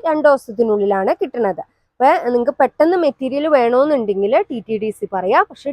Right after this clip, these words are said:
ഡി ടി ഡി സിക്ക് ഹോം ഡെലിവറി അവൈലബിൾ അല്ല, നമ്മൾ അവരുടെ ഓഫീസിൽ പോയി വാങ്ങിക്കേണ്ടി വരും. തൊട്ടടുത്തുള്ള ഓഫീസിൽ ഉണ്ടാകും.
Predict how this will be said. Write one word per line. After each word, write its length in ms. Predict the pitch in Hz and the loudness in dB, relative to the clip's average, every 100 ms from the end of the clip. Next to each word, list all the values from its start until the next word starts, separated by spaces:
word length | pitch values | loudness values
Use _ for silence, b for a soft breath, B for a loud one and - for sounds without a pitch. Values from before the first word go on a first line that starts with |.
| 254 | -8
ഡി 140 | 269 294 | -10 -8
ടി 80 | |
ഡി 120 | 302 320 | -6 -6
സിക്ക് 280 | 330 - 330 | -8 -8 -2
ഹോം 260 | 285 254 262 | 0 0 0
ഡെലിവറി 340 | 294 302 349 | -2 0 0
അവൈലബിൾ 540 | 330 226 208 214 220 196 | 0 0 -2 -4 -4 -4
അല്ല, 300 | 180 240 320 _ _ _ - | -2 -2 -2 _ _ _ -8
നമ്മൾ 280 | 240 240 240 - - | -4 -2 -2 -2 -4
അവരുടെ 300 | 220 220 214 | -6 -6 -4
ഓഫീസിൽ 640 | 254 226 220 - 247 - 247 | -2 0 -2 -6 -8 -4 -6
പോയി 400 | - 196 202 440 - _ _ _ _ _ _ _ _ | -4 -2 0 0 -2 _ _ _ _ _ _ _ _
വാങ്ങിക്കേണ്ടി 420 | 302 311 285 269 | 4 4 0 0
വരും. 260 | 240 196 190 294 | 2 0 -2 -6
തൊട്ടടുത്തുള്ള 480 | - 320 330 349 349 | -4 -2 2 6 8
ഓഫീസിൽ 400 | 330 330 285 349 | 6 2 -2 -2
ഉണ്ടാകും. 460 | 311 214 202 202 | 2 4 4 4